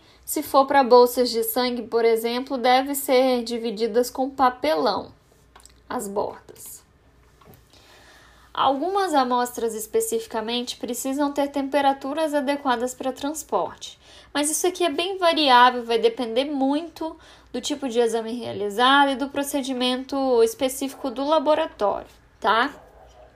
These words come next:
Então, isso aqui é mais a título de curiosidade de vocês. O acondicionamento adequado dos materiais, ou seja, sobre o abi-, abrigo da luz, temperatura de ar-condicionado, dezesseis graus, mais ou menos.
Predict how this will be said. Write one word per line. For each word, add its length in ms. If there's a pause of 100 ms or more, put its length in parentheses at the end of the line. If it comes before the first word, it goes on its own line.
(160)
Então, 520
isso 240
aqui 200
é 80
mais 220
a 60
título 360
de 120
curiosidade 720
de 80
vocês. 720 (800)
O 60
acondicionamento 1040
adequado 480
dos 160
materiais, 960
ou 160
seja, 400
sobre 400
o 60
abi-, 400
abrigo 420
da 160
luz, 540
temperatura 720 (760)
de 140
ar-condicionado, 960
dezesseis 480
graus, 460
mais 200
ou 80
menos. 560